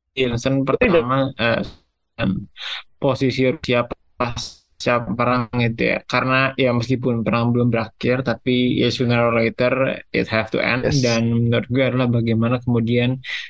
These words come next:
Speaker 1: dunia menempatkan Rusia gitu kan. Karena menurut gue, eh, Rusia terlalu besar untuk diabaikan gitu ya. Kalaupun bisa dibilang ya negara perayah, tapi nggak ada negara perayah yang segede Rusia gitu kan. Nggak kayak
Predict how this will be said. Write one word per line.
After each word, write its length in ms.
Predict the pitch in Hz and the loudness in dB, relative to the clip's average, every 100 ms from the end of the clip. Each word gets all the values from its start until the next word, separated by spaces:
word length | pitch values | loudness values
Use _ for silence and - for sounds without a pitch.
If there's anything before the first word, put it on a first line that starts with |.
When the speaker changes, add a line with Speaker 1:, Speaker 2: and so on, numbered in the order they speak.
| - | -8
Speaker 1:
dunia 480 | - 120 120 120 127 | -2 0 2 2 0
menempatkan 640 | 120 120 110 - 123 123 120 | 0 0 0 0 0 0 0
Rusia 320 | 120 - 117 107 | -2 0 0 -2
gitu 160 | 120 | -6
kan. 240 | - 107 104 | -4 -4 -4
Karena 240 | 135 156 170 | 0 2 2
menurut 240 | 160 135 | 2 2
gue, 220 | 135 185 196 196 | 2 2 0 -4
eh, 380 | - _ 143 131 | -12 _ 0 2
Rusia 480 | 131 - 139 127 - - - - _ | 0 -2 -2 -2 -6 -10 -20 -20 _
terlalu 400 | - 135 131 127 | 0 2 2 0
besar 240 | 123 120 120 | 0 0 0
untuk 320 | 120 123 - | 0 -4 -2
diabaikan 640 | 131 123 113 113 120 113 | 0 2 2 0 -2 -4
gitu 160 | 113 113 | -2 -2
ya. 80 | - | 0
Kalaupun 400 | 127 127 131 127 | 0 2 2 0
bisa 240 | 117 127 | 0 0
dibilang 320 | 123 127 117 | 0 0 0
ya 160 | 117 113 | 2 2
negara 400 | 120 120 117 117 - | 2 2 2 0 -2
perayah, 400 | - 120 120 135 | -2 0 0 0
tapi 240 | 139 165 | -2 0
nggak 140 | 123 117 | 2 2
ada 80 | 117 | 0
negara 380 | 120 110 117 - | 0 2 2 0
perayah 320 | 120 113 113 | 0 2 2
yang 160 | 113 | 0
segede 400 | 113 120 123 117 | 0 0 0 0
Rusia 320 | 98 - 156 127 | -2 0 0 2
gitu 240 | 113 113 | 0 2
kan. 240 | 131 143 | 0 0
Nggak 240 | 143 127 - 120 | 0 0 0 0
kayak 480 | 117 117 110 - | 2 2 0 -4